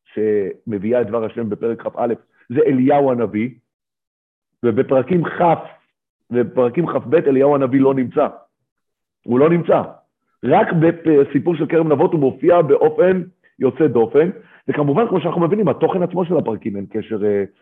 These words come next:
בין רצף, אה, אה, אה, אה, סיפורי פה. אגב, יש עוד נקודה מאוד מעניינת שאנחנו נלמד,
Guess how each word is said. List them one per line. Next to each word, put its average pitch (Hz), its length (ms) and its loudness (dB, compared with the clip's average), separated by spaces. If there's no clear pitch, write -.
בין 117 120 0
רצף, 113 340 -4
אה, 107 360 4
אה, 107 920 2
אה, 113 600 2
אה, 110 100 0
סיפורי 104 340 -2
פה. 87 220 -10
אגב, 143 200 2
יש 165 120 0
עוד 185 180 2
נקודה 127 280 0
מאוד 104 180 0
מעניינת 98 400 -4
שאנחנו 104 300 -4
נלמד, 95 320 -4